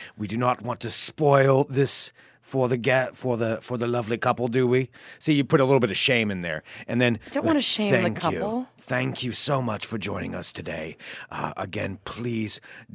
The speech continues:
Speaker 1: do not speak when we are speaking, and all eyes ahead." And then, then they'll have a seat. 'Cause you have to
Speaker 2: Oh,
Speaker 1: do
Speaker 2: I
Speaker 1: that kind of
Speaker 2: found a
Speaker 1: low, like, a low, soothing English thing, but also, also you have to, you know, give a little bit of shame in there.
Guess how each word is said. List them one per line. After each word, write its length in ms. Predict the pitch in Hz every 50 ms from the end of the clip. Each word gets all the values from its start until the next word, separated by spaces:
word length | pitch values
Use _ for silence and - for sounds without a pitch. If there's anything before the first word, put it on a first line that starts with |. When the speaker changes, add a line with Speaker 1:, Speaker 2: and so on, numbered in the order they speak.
| -
Speaker 1:
do 220 | - - 135 135 135
not 240 | 123 107 101 87 -
speak 540 | - - - - - - 78 - - -
when 160 | 92 87 80 82
we 120 | 90 85
are 120 | 82 82
speaking, 760 | - - - - 120 117 113 104 - 107 107 104 101 101 95 - - - - - -
and 280 | - - - 87 92 - -
all 320 | 113 110 107 104 107 - -
eyes 580 | 98 95 92 85 85 85 82 82 - - - _ _ _ _ -
ahead." 840 | 87 80 80 - - 78 78 73 71 71 67 65 - - - - _ - - - - - -
And 120 | 165 170
then, 200 | 180 180 170 160
then 180 | 123 139 139 143
they'll 140 | 135 131 127
have 120 | 139 127 117
a 20 |
seat. 240 | - 135 131 - - - - - -
'Cause 140 | - 156 175
you 60 | 196
have 80 | 214
to 60 | 262 302
Speaker 2:
Oh, 20 |
Speaker 1:
do 60 | 320
Speaker 2:
I 20 | -
Speaker 1:
that 100 | - -
kind 100 | 311 302 285
of 60 | 262
Speaker 2:
found 80 | 139 139
a 40 | 139
Speaker 1:
low, 340 | 139 143 156 160 165 160 160
like, 260 | 156 139 120 113 - -
a 100 | 120 123
low, 600 | 120 117 117 123 123 123 123 123 120 113 107 - _ _
soothing 680 | - - - - - 139 139 131 131 120 120 117 113 110 107 - - - -
English 260 | 113 120 107 110 -
thing, 160 | - 117 113 104
but 100 | 113 -
also, 680 | - 123 135 135 - - - 120 107 101 98 95 - - - - - - - _ _ _ -
also 300 | 123 127 127 - - 127
you 160 | 113 107 104
have 240 | 104 110 107 98 -
to, 260 | - 113 101 95 78 - -
you 120 | 117 110
know, 180 | 101 90 87 80
give 200 | 90 - 113 104
a 60 | 110
little 160 | 101 107 98
bit 120 | 85 87
of 120 | 85 78 76
shame 260 | - - 107 95 85
in 80 | 80 76
there. 220 | 71 67 - -